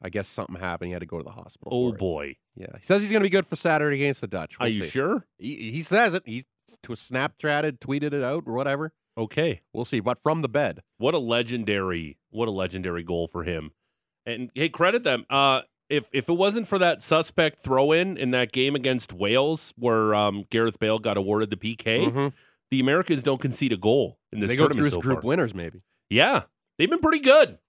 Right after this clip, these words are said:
Speaker 2: And, uh, you know what? I think they got a puncher's chance against the Dutch, who haven't looked that impressive.
Speaker 1: No, they have not. They look very clunky.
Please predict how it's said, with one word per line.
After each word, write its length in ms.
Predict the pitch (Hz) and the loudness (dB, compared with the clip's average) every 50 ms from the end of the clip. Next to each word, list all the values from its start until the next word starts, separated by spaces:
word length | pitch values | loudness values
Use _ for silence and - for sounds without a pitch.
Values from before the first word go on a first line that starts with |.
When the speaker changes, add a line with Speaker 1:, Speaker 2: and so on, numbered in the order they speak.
| _ _ _ _ _ | _ _ _ _ _
Speaker 2:
And, 160 | - 160 160 170 | -2 -2 -2 -2
uh, 40 | - - | 0 2
you 120 | - 180 | 4 4
know 100 | 240 226 | 6 6
what? 140 | 226 254 - - | 4 2 2 4
I 120 | 170 208 | 2 2
think 180 | 208 294 285 240 | 2 0 -2 -2
they 80 | 247 233 | -2 0
got 220 | 214 202 190 196 | 2 2 2 2
a 60 | 208 | 0
puncher's 420 | - - 175 170 165 - 196 180 - | 0 0 -2 0 0 -2 -4 -4 -4
chance 280 | - 151 139 143 139 | -2 -2 -2 -2 -4
against 260 | 165 151 170 165 - | -6 -6 -6 -4 -4
the 80 | - 185 | -4 0
Dutch, 340 | 165 190 220 240 - - - | 2 2 2 2 0 -2 0
who 100 | 151 151 | 2 2
haven't 200 | 151 160 180 165 | 4 2 2 0
looked 160 | 165 165 - | -2 -2 2
that 140 | 180 170 170 | 2 2 2
impressive. 500 | 180 175 - 185 208 269 - - 107 82 | 0 -2 -2 -2 -2 -2 -2 -4 -4 -4
Speaker 1:
No, 140 | 90 90 87 | -2 -2 0
they 100 | 90 101 | 0 0
have 120 | 98 92 90 | 0 -2 -2
not. 200 | 90 87 85 80 | -4 -4 -4 -4
They 100 | 85 85 | -6 -8
look 160 | 85 87 80 | -8 -8 -6
very 160 | - 98 92 87 | -6 -6 -6 -6
clunky. 580 | - - - 95 95 92 - - 87 80 - | -8 -10 -8 -6 -6 -6 -8 -12 -16 -18 -18